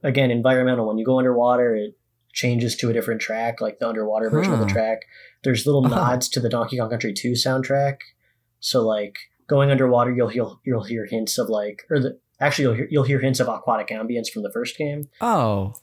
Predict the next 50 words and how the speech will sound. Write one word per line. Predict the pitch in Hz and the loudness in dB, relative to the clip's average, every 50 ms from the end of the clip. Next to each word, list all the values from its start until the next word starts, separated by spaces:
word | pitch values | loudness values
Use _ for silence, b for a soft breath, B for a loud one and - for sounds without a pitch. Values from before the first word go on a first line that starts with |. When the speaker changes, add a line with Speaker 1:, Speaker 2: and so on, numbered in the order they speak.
| _ - | _ -4
Speaker 1:
And | - 135 | 0 2
then | 131 127 | 2 2
there's, | 127 120 | 2 2
like, | 131 127 - - - | 0 -2 -2 -4 -2
a | 151 127 | 0 0
hint | 117 - - 135 135 127 - | 0 0 0 0 2 2 2
of | 139 127 117 113 113 110 - - - - _ _ _ _ _ _ _ _ - | 2 4 4 2 0 -2 -6 -12 -16 -16 _ _ _ _ _ _ _ _ -10
Sticker | - - 139 123 135 117 | -4 -2 -2 0 0 2
Brush | 127 120 110 - | 2 2 2 0
Symphony | - 117 110 - 123 117 113 | -2 -2 -2 -2 -2 0 0
in, | 110 110 | 0 -2
like, | 107 104 101 | -2 -4 -4
one | 104 110 110 | -4 -2 -4
of | 110 | -2
the | 107 107 | -2 -2
levels, | 110 110 107 113 117 113 113 113 | -2 0 0 0 0 -2 -2 -4
and | 110 | -4
then | 110 107 | -4 -4
it's | 101 101 - | -4 -4 -2
used | 120 110 101 - | -2 -2 -2 -4
as, | 110 104 | -4 -4
like, | 107 101 | -6 -4
the | - 107 | -6 -8
end | 101 104 104 - | -8 -8 -8 -6
credits | 110 104 107 104 - | -4 -4 -4 -4 -6
music. | 120 113 107 131 - | -6 -8 -6 -6 -6
It's | 151 - | -6 -4
great. | - 175 147 98 - B B B B B B B B - | 0 0 -2 -2 -2 B B B B B B B B -4
I, | 120 120 123 120 120 120 _ _ _ _ - - _ _ _ _ _ _ _ _ _ - | -2 0 0 0 -2 -6 _ _ _ _ -20 -20 _ _ _ _ _ _ _ _ _ -2
I | - 131 123 | 0 0 0
thought | 120 - 156 139 131 127 | 2 4 4 4 4 2
Tropical | - 135 123 117 - 127 120 117 | 2 2 2 2 0 0 0 0
Freeze | 110 - 117 110 107 | 0 -2 -4 -4 -4
was, | 110 107 110 | -6 -6 -6
like, | 104 101 | -4 -4
such | - - 139 123 123 | -2 0 0 0 0
a | - 123 | 0 -2
return | 117 - - 117 110 107 | -2 -2 -2 -2 -2 -2
to | 107 | -2
form | - - 113 107 107 | -2 -2 -4 -4 -2
by | 110 117 117 | 0 0 0
a | 113 110 | 0 0
different | 113 123 117 - 127 117 | 0 -2 0 0 0 0
development | 113 107 117 113 117 117 120 110 107 | 0 0 2 2 2 0 -2 -4 -6
team | - - 110 101 98 101 98 b b b b b b | -4 -4 -4 -4 -4 -6 -6 b b b b b b
that | - 127 - - | -2 -2 -2 -4
clearly | - - 139 127 127 131 131 127 | -6 -2 -2 0 0 0 0 0
studied | 123 - - 117 110 110 117 113 101 | -2 -2 -2 -2 -2 -2 -2 -2 -2
and | 110 107 107 104 | -4 -4 -4 -6
learned | 107 107 107 107 104 104 104 104 98 - | -6 -6 -6 -6 -8 -10 -10 -10 -10 -12